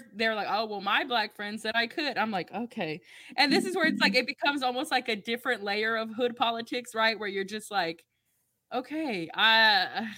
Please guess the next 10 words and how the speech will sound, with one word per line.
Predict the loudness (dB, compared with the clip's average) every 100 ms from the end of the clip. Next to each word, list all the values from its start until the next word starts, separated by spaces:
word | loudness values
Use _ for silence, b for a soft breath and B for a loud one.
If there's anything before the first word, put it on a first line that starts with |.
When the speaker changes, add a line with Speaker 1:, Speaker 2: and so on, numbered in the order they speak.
| -16
Speaker 1:
<sighs> | -18 -4
I | -4 -4
tried," | -6 -8 -8 -10 4
right? | 6 6 4
And | 0 -2
so, | 2 2
but | 4
I | 4 2
think | -2 -2 -2 2
because | 2 4 6 8 8 6 -2